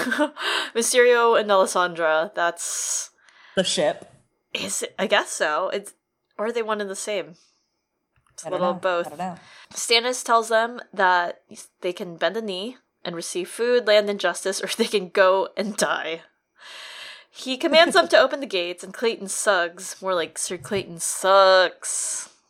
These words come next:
Speaker 2: He sucks. And Corlys Penny return the bellow. Wonder if there's something here with all the "open the gates."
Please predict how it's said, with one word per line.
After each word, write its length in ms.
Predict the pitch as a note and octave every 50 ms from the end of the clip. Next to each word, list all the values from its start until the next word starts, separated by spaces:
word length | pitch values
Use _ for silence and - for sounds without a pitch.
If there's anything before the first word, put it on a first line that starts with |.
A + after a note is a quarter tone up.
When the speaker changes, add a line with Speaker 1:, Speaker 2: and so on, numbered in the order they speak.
| _ _ _ _
Speaker 2:
He 140 | _ - G#3
sucks. 600 | - - E3 - - - - - - - - - _ _ - - - - - - -
And 140 | G#3+ G#3 G3+
Corlys 360 | - B3+ A#3+ A#3+ B3 B3+ -
Penny 440 | - A#3 F#3+ F3+ F3+ F#3 F#3+ F#3+ - - -
return 320 | - F#3 - - A3 G#3 G#3
the 80 | G#3
bellow. 580 | F#3+ - E3+ D#3+ D#3+ D#3 D3+ D3+ D#3 E3 F#3+ - _ _ - - - - - -
Wonder 120 | - C#4+ F4
if 80 | -
there's 160 | - C4 B3+ -
something 240 | - G3 F#3 F#3+ F3
here 180 | F3 F3 E3
with 120 | E3 E3 E3
all 160 | E3+ E3+ E3
the 200 | E3 - - -
"open 280 | A3+ C#4+ C#4 D#4 D4+ C4+
the 80 | C#4 C4
gates." 800 | - C#4 C4 C4 C4 B3 A3 G3+ - - - - - - -